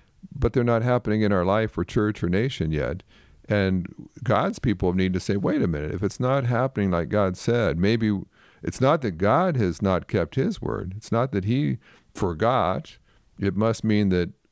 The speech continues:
although we thought that we had done what God asked of us, we, we may have been setting the,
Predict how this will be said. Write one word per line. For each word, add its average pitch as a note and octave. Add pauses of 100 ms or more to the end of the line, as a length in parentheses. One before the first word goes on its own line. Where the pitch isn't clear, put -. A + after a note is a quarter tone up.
although A2
we G2
thought C3
that -
we F#2
had F2+
done E2
what D#2
God D2+ (540)
asked E2
of D2
us, B1+ (440)
we, G#2
we A2
may B2
have F#2+
been F#2
setting G2
the, F2